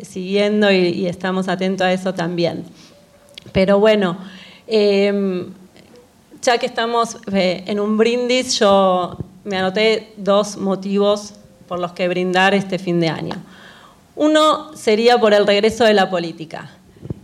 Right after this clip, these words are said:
Vimos, este, lo vimos en la tapa de hoy, en la tapa de hoy del diario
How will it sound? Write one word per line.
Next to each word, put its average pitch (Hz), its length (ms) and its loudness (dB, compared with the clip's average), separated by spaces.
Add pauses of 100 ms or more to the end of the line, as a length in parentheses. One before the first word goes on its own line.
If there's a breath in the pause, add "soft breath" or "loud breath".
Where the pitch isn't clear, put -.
(160)
Vimos, 226 760 -2
este, 190 1080 0 (680 loud breath)
lo 214 80 0
vimos 254 280 0
en 233 60 0
la 226 120 0
tapa 226 260 2
de 226 140 4
hoy, 247 220 6
en 226 80 2
la 208 100 2
tapa 214 220 0
de 214 120 2
hoy 220 160 2
del 196 300 -2
diario 214 560 0